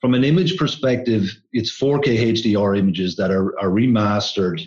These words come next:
using the imax proprietary D M R solution, which really provides the clearest images possible. And when you take large screens paired with four K H D R content,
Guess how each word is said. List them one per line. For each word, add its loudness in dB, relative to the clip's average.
using -2
the -6
imax 0
proprietary -2
D 0
M 2
R 2
solution, 0
which -4
really 2
provides -2
the -6
clearest -2
images 0
possible. -4
And 0
when 2
you 2
take 0
large 2
screens 0
paired 0
with -4
four -2
K 0
H -2
D -2
R 0
content, -2